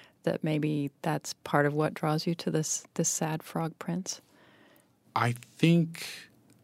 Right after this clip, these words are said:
Speaker 2: definitely. In fact, I have to say, the dragon has, like, a gigantic heart. His name is Gorg, and that was taken from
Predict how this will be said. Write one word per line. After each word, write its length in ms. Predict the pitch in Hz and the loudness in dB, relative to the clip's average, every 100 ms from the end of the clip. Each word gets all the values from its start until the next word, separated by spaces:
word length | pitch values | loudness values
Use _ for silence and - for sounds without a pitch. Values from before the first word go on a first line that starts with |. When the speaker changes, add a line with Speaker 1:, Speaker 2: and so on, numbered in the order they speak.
| _ _ - - _ | _ _ -20 -20 _
Speaker 2:
definitely. 1300 | 135 131 127 131 120 113 101 107 110 107 107 107 104 _ _ _ _ _ _ | 6 6 4 2 4 4 0 0 2 2 0 -2 -8 _ _ _ _ _ _
In 120 | - 113 | 2 6
fact, 240 | 127 123 | 6 6
I 60 | 104 | 2
have 220 | 113 107 | 2 0
to 100 | 104 | 2
say, 280 | - 98 - - 104 | 2 2 -2 -12 2
the 160 | 113 101 85 - | 4 4 -2 0
dragon 500 | 107 110 113 117 98 | 6 6 6 4 2
has, 380 | 101 101 98 | 0 0 0
like, 160 | 95 90 | -2 -2
a 140 | 85 85 85 - | -6 -8 -14 -2
gigantic 680 | 95 92 - 98 90 92 | -2 0 0 0 0 -4
heart. 500 | - - 90 82 80 - _ | -8 -2 -2 -2 -6 -16 _
His 380 | - - - - | -8 -4 -4 0
name 180 | 104 101 | 2 4
is 120 | 87 | 2
Gorg, 540 | - - 92 90 87 - - - - - | -2 -2 0 0 -2 -10 -18 -18 -20 -10
and 680 | - 101 101 92 95 101 - - - _ | -2 0 2 2 2 0 -2 -14 -20 _
that 280 | 110 127 131 | 6 6 4
was 240 | 127 113 | 0 0
taken 640 | - - 117 120 101 92 90 | -2 0 2 2 0 0 -2
from 580 | - 104 92 87 85 | 0 2 2 0 -2